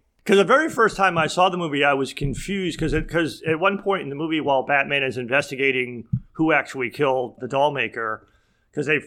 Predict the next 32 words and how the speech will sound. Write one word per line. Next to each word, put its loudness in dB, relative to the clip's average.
he -4
finds -2
a, -8
a, -8
an -8
owl 0
feather. -2
And 0
there 6
is 6
an 0
actual 0
nice -2
sort -4
of, -2
like, -4
flashback 0
sequence -10
to -10
Bruce -4
as -6
a -8
kid -2
being -10
told -4
the -4
story 0
of -8
the -12
Court -4
of -8
Owls, -4